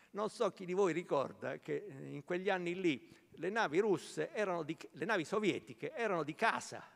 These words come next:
a Taranto, cioè il, la rada pullulava di, di navi russe, tant'è che io ingenuamente dissi: "Ma com'è possibile che le navi russe vengono messe alla fonda accanto <laughs> alle nostre, alle nostre navi militari?"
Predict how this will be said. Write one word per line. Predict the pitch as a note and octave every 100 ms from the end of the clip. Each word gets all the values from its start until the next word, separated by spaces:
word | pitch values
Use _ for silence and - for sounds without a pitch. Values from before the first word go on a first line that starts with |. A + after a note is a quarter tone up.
| -
a | C3
Taranto, | - B2 - A2+ D3+
cioè | A#2+ E3+ D#3
il, | G3 F#3+
la | F3 D#3 F#3+
rada | G3+ D3+ - A#2+ - _
pullulava | F3+ G#3+ A3 A#3+ A#3 C3 G#2 G#2+ - - _ -
di, | D3 E3
di | D3 D#3
navi | E3+ D3+ C#3+
russe, | D#3 E3+ C3+ - C#3
tant'è | F#3 G3+ - F3
che | -
io | E3 F#3
ingenuamente | D#3 D3 F3+ F#3+ F#3 B2 - - A2+ - _
dissi: | - F3+ - E3+
"Ma | G3+
com'è | B3 A3
possibile | A3 - G#3+ D#3 C3+
che | C#3
le | E3+
navi | F3+ C#3+ C#3
russe | E3+ - C#3
vengono | B2+ C#3 C#3 C3 B2+ - - -
messe | E3+ - D3
alla | C#3+ D3
fonda | G3 E3+ D3 B2+ C3
accanto | E3 - F3+ F3 - D3
<laughs> | - - - A#3+ -
alle | - D#3+
nostre, | E3+ D#3+ - F3+ - - D4+ -
alle | F#3 F3
nostre | F3 - G#3 E3+
navi | F#3+ D#3+
militari?" | D#3+ D#3+ - C3 A#2